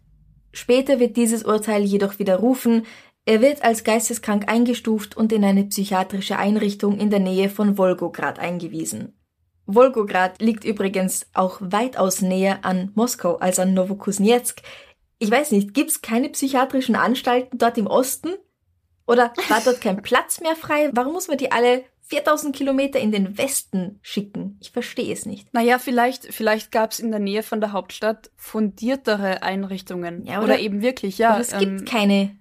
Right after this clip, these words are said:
Speaker 2: bessere.
Speaker 1: im Osten oder in, in, in der
Speaker 2: Ach,
Speaker 1: Mitte.
Speaker 2: es gibt
Speaker 1: Also, ich weiß nicht.
Speaker 2: es gibt welche bei Moskau, das muss reichen für ganz Russland, oder?
Speaker 1: Anscheinend, ja. Eine Liste der bestätigten Opfer stellen wir wieder für unsere Komplizen, für unsere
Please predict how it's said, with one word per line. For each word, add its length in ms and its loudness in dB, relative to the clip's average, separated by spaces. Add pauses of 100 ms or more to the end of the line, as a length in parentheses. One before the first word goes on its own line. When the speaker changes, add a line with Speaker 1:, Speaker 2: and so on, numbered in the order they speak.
(120)
Speaker 2:
bessere. 580 0 (280)
Speaker 1:
im 160 2
Osten 680 -4
oder 220 -6
in, 200 -6
in, 220 -2
in 280 2
der 100 6
Speaker 2:
Ach, 20 4
Speaker 1:
Mitte. 120 4
Speaker 2:
es 140 -4
gibt 340 0 (320)
Speaker 1:
Also, 280 -6
ich 160 -18
weiß 180 0
nicht. 280 -8 (180)
Speaker 2:
es 200 -12
gibt 200 -10
welche 260 -4
bei 160 -6
Moskau, 400 -6
das 180 -10
muss 220 -8
reichen 320 -8
für 140 -10
ganz 280 -8
Russland, 460 -6
oder? 80 -8
Speaker 1:
Anscheinend, 400 -12
ja. 120 -18 (2250)
Eine 140 4
Liste 320 0
der 80 4
bestätigten 640 -4
Opfer 260 -2
stellen 300 2
wir 180 2
wieder 220 0
für 180 -6
unsere 260 -2
Komplizen, 640 -2
für 160 -2
unsere 280 -6